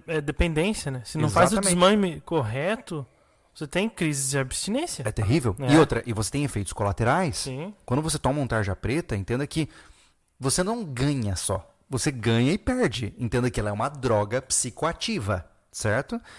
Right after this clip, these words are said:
Speaker 2: É uma
Speaker 1: Uhum.
Speaker 2: droga legalizada, né? Testada cientificamente, et cetera. Mas você sempre vai ter algo contrário,
Speaker 1: Uhum.
Speaker 2: entende? Então, é, esse é um problema sério,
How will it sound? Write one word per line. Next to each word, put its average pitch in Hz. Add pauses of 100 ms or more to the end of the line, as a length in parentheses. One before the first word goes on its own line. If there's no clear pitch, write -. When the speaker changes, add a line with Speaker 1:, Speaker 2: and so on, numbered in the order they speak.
(180)
Speaker 2:
É -
uma 117
Speaker 1:
Uhum. 113
Speaker 2:
droga 110
legalizada, 107
né? 117
Testada 113
cientificamente, 123
et -
cetera. 127 (420)
Mas 120
você 135
sempre 208
vai 165
ter 156 (400)
algo 117 (220)
contrário, 214
Speaker 1:
Uhum. 123
Speaker 2:
entende? 151 (380)
Então, 170 (680)
é, 113
esse 147
é 170
um 170
problema 160
sério, 117